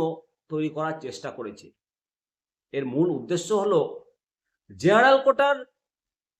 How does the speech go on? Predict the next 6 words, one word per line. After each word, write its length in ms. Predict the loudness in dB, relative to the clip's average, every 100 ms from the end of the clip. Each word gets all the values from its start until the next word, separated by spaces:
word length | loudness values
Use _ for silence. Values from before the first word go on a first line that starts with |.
| _ _ _ _ _ _
প্রতিযোগিতা 560 | -2 -2 0 -2 2 4
যেন 240 | 4 2
সবার 440 | 0 -4 0 2 2
জন্য 160 | 0 -4
সমান 360 | -6 -2 0 0
থাকে 320 | -2 -6 -6